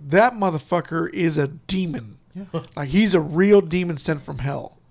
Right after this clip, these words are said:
Speaker 2: One of the, uh, higher ups there in the, uh, in, in the N S A or, uh, Pentagon, his name is Luis Aquino.
Speaker 1: Uh-huh.
Speaker 2: And he's actually one of the founding me-, members of the Church of Satan, him and Anton LaVey.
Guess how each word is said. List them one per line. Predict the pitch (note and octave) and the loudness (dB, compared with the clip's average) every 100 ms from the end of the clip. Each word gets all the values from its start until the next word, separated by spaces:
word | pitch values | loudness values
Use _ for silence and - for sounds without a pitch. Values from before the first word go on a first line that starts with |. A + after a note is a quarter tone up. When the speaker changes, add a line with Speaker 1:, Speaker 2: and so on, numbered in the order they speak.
| _ - | _ -12
Speaker 2:
One | D3 F3 G3+ | -6 -4 -4
of | D3+ | -4
the, | D#3 C#3 | -4 -2
uh, | A2 | -4
higher | F#2+ D#3+ D#3+ D3+ C3+ | -6 -6 -4 -2 -2
ups | D#3+ - - | -4 -6 -8
there | C#3 C3+ | -6 -6
in | B2+ A#2 | -6 -8
the, | A2+ G#2+ | -10 -10
uh, | G#2 G2 C3+ | -10 -12 -14
in, | A#2 G#2+ G#2 - | -14 -14 -16 -14
in | B2 | -12
the | A#2 A#2 | -12 -12
N | B2 | -10
S | B2+ A#2+ - | -8 -8 -8
A | A2+ A#2+ B2 A#2 | -8 -8 -8 -10
or, | A2 G#2 | -10 -12
uh, | G#2+ G2+ F#2+ F2+ - | -12 -12 -14 -18 -12
Pentagon, | C3+ D#3 C#3 G#2+ G#2 G#2+ _ - | -8 -6 -6 -8 -10 -16 _ -10
his | B2 | -8
name | C3+ B2 | -6 -8
is | G#2+ | -10
Luis | A#2 A#2 B2+ - | -10 -8 -8 -10
Aquino. | G#2 - C#3 G#2 G2+ - _ - | -12 -12 -12 -12 -16 -20 _ -6
Speaker 1:
Uh-huh. | D3 A#2 | -4 -4
Speaker 2:
And | G#2 | -8
he's | G#2 C#3 C3+ C3 B2+ A#2+ A#2+ | -8 -8 -6 -6 -6 -8 -12
actually | A#2 - B2+ | -14 -12 -12
one | A#2 | -12
of | A2+ | -14
the | A2+ | -14
founding | - A#2 A#2 A2+ | -12 -12 -10 -10
me-, | A2+ A2 A2+ | -8 -10 -10
members | A#2 A2+ A2 | -10 -10 -10
of | G#2+ | -12
the | |
Church | G#2 A#2+ G#2+ | -12 -14 -16
of | G#2+ | -14
Satan, | A#2+ A2+ F#2+ | -12 -12 -12
him | A2 G#2+ | -12 -12
and | G#2 | -12
Anton | G#2 G2+ G#2 G2+ | -12 -14 -14 -14
LaVey. | G2 G#2 G2+ | -14 -12 -14